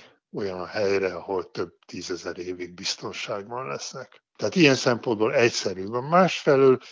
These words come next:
technológiailag ez a jelenlegi kísérlet is egy abszolút csúcs technológia. Tehát egyszerűen normál,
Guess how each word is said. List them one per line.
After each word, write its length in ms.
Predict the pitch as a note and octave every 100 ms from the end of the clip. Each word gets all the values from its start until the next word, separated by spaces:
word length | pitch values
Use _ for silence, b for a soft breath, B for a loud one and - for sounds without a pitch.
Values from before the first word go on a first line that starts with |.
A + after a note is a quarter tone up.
| B
technológiailag 1400 | D#3 E3 - D3 B2+ A2 G2 G2 F#2+ F2+ F2+ F#2 F#2 F#2+ B B B _
ez 220 | B2 A2
a 300 | A2+ G#2+ G#2+
jelenlegi 1040 | G#2 A#2 C3+ B2+ G#2 G2 F#2+ F2+ G2 F#2+ - _
kísérlet 920 | E3 D#3 - G#2+ G2 G2 G#2+ - _
is 160 | - -
egy 160 | A#2
abszolút 640 | F3+ D3 - - B2 A2+ -
csúcs 420 | - B2+ A2 -
technológia. 880 | A#2+ F#2+ - F#2 F2+ F2 F2+ F2+ F2+
Tehát 400 | - G#2+ G#2+ - B B _
egyszerűen 640 | C#3 C3 - B2 A#2 A2+ A#2+ -
normál, 1000 | _ A2+ B2 B2+ B2 A#2+ A2 G#2+ G#2+ G#2